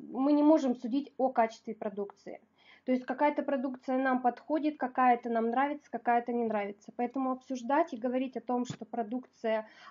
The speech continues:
а, в Faberlic более качественная, чем в Avon, это не то, что некрасиво, это даже неправильно.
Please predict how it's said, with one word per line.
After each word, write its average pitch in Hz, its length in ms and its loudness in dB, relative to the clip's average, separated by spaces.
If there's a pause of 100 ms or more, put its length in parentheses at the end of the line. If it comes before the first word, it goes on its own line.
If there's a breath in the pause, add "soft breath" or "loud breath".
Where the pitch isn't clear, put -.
(100)
а, 208 380 0
в 202 140 -10
Faberlic 233 480 -2
более 233 400 2
качественная, 285 920 -2
чем 269 320 -2
в 240 80 -2
Avon, 254 420 -2 (380 loud breath)
это 233 300 -4
не 247 120 2
то, 277 100 0
что 302 200 -4
некрасиво, 226 600 -4
это 190 160 -10
даже 208 240 -4
неправильно. 220 680 0